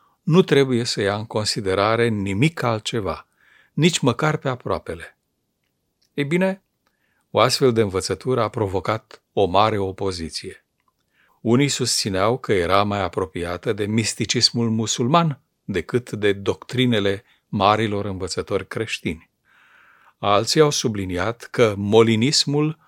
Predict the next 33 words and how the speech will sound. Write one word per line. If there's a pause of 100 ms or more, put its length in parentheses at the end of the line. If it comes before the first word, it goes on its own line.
(200)
ducea
la
privatism, (300)
în
care
biserica
nu
are
nicio
importanță
sau
autoritate (420)
și
în
care
creștinii (360)
nu
au
nimic
de-a
face (200)
cu
viața
politică (100)
sau
socială. (1120)
Închiziția,
chemată
să
judece
în
această
privință,